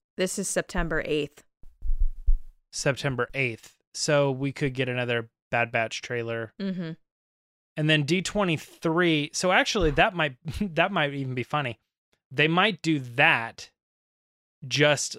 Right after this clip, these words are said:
Speaker 2: like that, to be like, "Oh, that's our Disney Plus Star Wars." And then the next day be like, "Disney is doing live action Star Wars," and make D twenty-three the bigger day with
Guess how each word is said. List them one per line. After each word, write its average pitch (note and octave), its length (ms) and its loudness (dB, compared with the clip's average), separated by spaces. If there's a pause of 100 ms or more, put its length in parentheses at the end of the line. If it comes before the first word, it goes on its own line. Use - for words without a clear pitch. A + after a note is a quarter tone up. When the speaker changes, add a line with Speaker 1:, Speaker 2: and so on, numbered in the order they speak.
Speaker 2:
like C3+ 280 0
that, C3+ 220 0
to C#3 60 -12
be C3+ 120 -4
like, A#2+ 220 0
"Oh, G#3 80 0
that's G3 260 -2
our F3+ 80 0
Disney E3 320 -6
Plus D#3 240 -8
Star E3+ 260 0
Wars." B2 340 -4
And C#3 200 -6
then C3+ 140 -4
the C3 80 -6
next D#3 520 0
day C#3 200 2
be C3+ 160 -4
like, A#2+ 200 0 (180)
"Disney D#3+ 580 2
is B2+ 100 -4
doing C3+ 300 -4
live B2+ 240 0
action C3 360 -2
Star A#2+ 240 -8
Wars," A#2+ 220 -10
and B2 60 -12
make A#2 160 -14
D C3 120 -8
twenty-three B2+ 500 -4
the B2 100 -10
bigger A2+ 260 -6
day A2 360 -6 (440)
with B2+ 380 -2